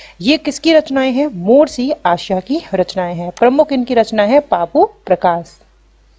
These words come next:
बिहारी, बिहारी जी ने जो है वो बिहारी सतसई लिखा। और मिर्जा राजा जय सिंह के ये आश्रित कवि थे, ठीक है। तो यहाँ याद रखें बिहारी का बिहारी सतसई। कवि वृंद, तो कवि वृंद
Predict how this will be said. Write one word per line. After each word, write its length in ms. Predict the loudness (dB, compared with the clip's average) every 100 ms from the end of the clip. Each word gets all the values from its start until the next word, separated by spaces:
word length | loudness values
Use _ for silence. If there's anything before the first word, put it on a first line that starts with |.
| _ -20 -20 -20 -6
बिहारी, 540 | 0 2 2 2 0 -2
बिहारी 420 | -2 2 2 2
जी 160 | -2
ने 180 | -2 0
जो 120 | 2
है 100 | 2
वो 140 | 2 0
बिहारी 400 | -2 -2 -2 -2
सतसई 440 | -2 -2 0 -2
लिखा। 380 | -2 -6 -2 -2 -2 -18 -12 0
और 180 | 2 2
मिर्जा 360 | 0 0 2 4
राजा 260 | 4 2 0
जय 280 | 2 2 2
सिंह 220 | 0 -6
के 120 | -4
ये 220 | -2 0 0 0
आश्रित 460 | -4 0 -4 -2 -2
कवि 280 | 0 0 -4
थे, 220 | -8 -8
ठीक 240 | -8 -2 2
है। 120 | 2
तो 100 | 2
यहाँ 300 | -2 0 0
याद 280 | 4 4 4
रखें 340 | -2 -4 -8 -4
बिहारी 380 | -2 0 0 0
का 160 | -4
बिहारी 460 | -2 -2 -2 -2 -2 -4 -10
सतसई। 540 | -6 -6 -4 -6 -6 -20 _ _ _ -20 _ -20 -20 -8 0
कवि 320 | 2 2 0
वृंद, 480 | 0 0 -2 -6 -14 -16 _ _ _ _ _ _ _ _ _ _ _ _ _
तो 60 | -2
कवि 280 | 0 -2 -2
वृंद 340 | 0 0 0